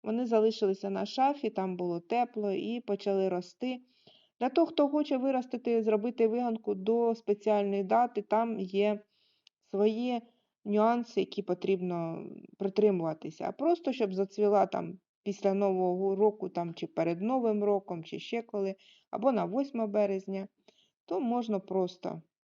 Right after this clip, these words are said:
Ну, восьме березня — це вже дійсно там потрібно рахувати дні і охолодження проводити. А так це буде просто квітування. Але як зацвіте і в квітні, то добре.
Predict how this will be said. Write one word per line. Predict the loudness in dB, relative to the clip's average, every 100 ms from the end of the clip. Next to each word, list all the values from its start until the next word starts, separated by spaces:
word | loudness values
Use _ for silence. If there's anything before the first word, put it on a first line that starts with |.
| _ _ _ _ _ _ _ -6
Ну, | -2
восьме | 0 0 0
березня — | 2 2 2 -2
це | -2 -4
вже | -4
дійсно | -4 -6 -6 -6
там | -6 -6
потрібно | -8 -8 -4 -4 -2
рахувати | -4 -4 -2 -2 -2 -6
дні | -2 -2 0 -2
і | -4
охолодження | -6 -2 0 0 -2 -4 -4
проводити. | -4 -6 -4 -4 -4 -8 -10 _ _ _ _ -18
А | -6
так | -6 -4
це | -2
буде | -2 0 -2
просто | -2 -2 -4 -6 -14 -16 _ _ _ _ _
квітування. | -10 -6 -4 -4 -6 -8 -10
Але | -4 2 4
як | 4
зацвіте | 2 -2 -4 -4 -4
і |
в | -4
квітні, | -4 -4 -4 -6
то | -4
добре. | -2 0 0 -4 -8